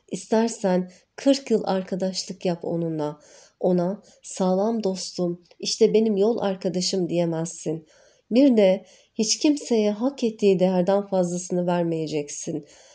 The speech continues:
Neye layıksa ona göre davranacaksın. Sevginde de ölçülü olacaksın.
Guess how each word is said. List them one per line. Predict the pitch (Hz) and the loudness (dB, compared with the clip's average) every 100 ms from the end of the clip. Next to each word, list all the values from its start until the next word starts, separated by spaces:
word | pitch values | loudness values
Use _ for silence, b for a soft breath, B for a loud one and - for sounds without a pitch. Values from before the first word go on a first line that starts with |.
| b - | b 2
Neye | 180 196 247 | 6 6 6
layıksa | 233 196 190 190 - 185 190 | 4 4 2 -2 0 0 0
ona | - 185 190 | 2 4 4
göre | 175 175 165 | 4 2 2
davranacaksın. | 165 160 160 156 151 151 143 - 156 139 b b b b | 0 -2 -2 -2 -4 -6 -8 -8 -8 -8 b b b b
Sevginde | - - 190 190 202 220 254 | -12 0 2 2 0 0 2
de | 240 | 2
ölçülü | 180 190 - 190 | 2 0 -2 -2
olacaksın. | 165 160 - 170 160 165 156 - - 151 | 0 0 0 0 -2 -6 -8 -10 -8 -6